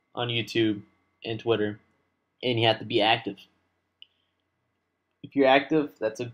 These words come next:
big plus. But those are just the first steps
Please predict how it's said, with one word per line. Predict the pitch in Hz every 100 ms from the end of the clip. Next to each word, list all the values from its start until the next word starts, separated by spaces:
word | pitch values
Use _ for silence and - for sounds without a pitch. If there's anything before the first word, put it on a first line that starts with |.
| -
big | 123 123
plus. | - 110 80 - - _ _ _ _ _ _ _ _ _ _ _ _ _ _ _ _ _ _ _ _ _ _ _ _ _
But | 139 147
those | 160 165
are | 170
just | 160 147 -
the | 139
first | 151 135 -
steps | 147 123 - - -